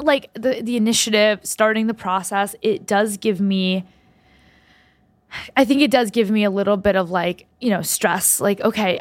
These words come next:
I know how much goes into it and I don't even know where to start, how to begin, who to reach out to, the timelines, the flowers. It's just, it seems like a lot.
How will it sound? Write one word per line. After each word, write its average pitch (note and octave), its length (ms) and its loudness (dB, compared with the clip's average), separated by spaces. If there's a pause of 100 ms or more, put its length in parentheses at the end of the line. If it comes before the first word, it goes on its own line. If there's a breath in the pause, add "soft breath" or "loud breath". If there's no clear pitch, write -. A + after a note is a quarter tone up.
(100)
I G#3 80 4
know G#3 120 4
how A3 60 4
much A3 180 0
goes B3 180 2
into A3 260 2
it D#4+ 240 4
and B3 100 0
I G#3+ 120 0
don't G#3+ 360 0
even G#3+ 380 2
know F#3 360 4
where F#3 280 0
to C4 100 -4
start, F3 480 0
how G#3+ 240 -2
to B3+ 80 0
begin, F#3+ 500 2
who A#3+ 280 -4
to C#4+ 80 2
reach C#4+ 240 0
out F#3 260 2
to, F#3+ 360 0 (280 loud breath)
the A3 60 -10
timelines, A#3 640 2
the A#3 60 -10
flowers. F#3+ 560 0
It's - 280 -4
just, - 340 -4
it A3 120 -2
seems G#3 300 -4
like A#3+ 120 -2
a A#3 40 0
lot. F#3 400 2